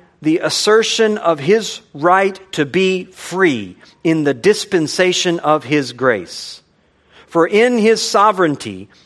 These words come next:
he says that he will be merciful to whomsoever he will. Let us beware then, lest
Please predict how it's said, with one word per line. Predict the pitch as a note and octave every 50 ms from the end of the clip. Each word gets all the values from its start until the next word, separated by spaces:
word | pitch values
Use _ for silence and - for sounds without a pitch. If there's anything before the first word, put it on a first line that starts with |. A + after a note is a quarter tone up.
| _ - _ - -
he | _ - F#3+ A3 B3
says | A#3 - - - F3+ C#3 B2 B2 B2 B2+ A#2+ A#2+
that | C#3 C3+ B2
he | B2 C3+ F#3+ G#3+ A3+ A#3 A#3+
will | A3 F3 F3+ F#3+ G3+ G#3 G3+ G3
be | E3 C#3 F3+ F3 D#3 D3 D3+
merciful | - C3+ C#3 D3+ D#3+ F3+ G#3+ A3 - - A#3 G#3+ - G#3+ G#3+ G#3+ G#3
to | G#3+ - D#3+ C3+
whomsoever | B2+ E3+ G3+ G#3+ G#3+ - - E3+ E3 F3 F#3 F#3 F#3+ F#3 E3
he | C3+ E3 F3 F3 E3+ E3+ D#3+ -
will. | C3+ C3+ B2+ A2+ G#2 F#2 F#2+ - _ _ _ _ _ _ _ _ _ _ _ _ _ _ _ _ _ _ _ _ _ -
Let | B2 D3 D#3
us | E3+ E3 -
beware | - D3+ D3+ D3 C3+ C3+ C3 C3 B2+ A#2
then, | A2+ G#2 F2+ E2+ - - _ _ _ _ _ _ _ _ _ _ _ _ _ _ _ _ _ _ _ _
lest | A#2+ B2+ C3+ E3 F3+ - - - - -